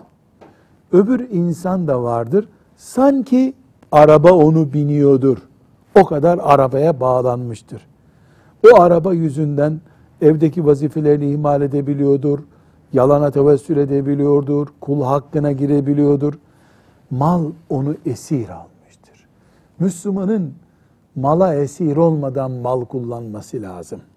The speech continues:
Bu da zühttür. Zühdün de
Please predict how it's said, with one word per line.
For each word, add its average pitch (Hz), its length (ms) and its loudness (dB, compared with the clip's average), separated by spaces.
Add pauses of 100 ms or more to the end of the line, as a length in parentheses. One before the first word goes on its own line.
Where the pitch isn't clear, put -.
(1300)
Bu 190 140 -2
da 170 340 -4 (300)
zühttür. 123 640 -4 (880)
Zühdün 202 640 0
de 151 220 -4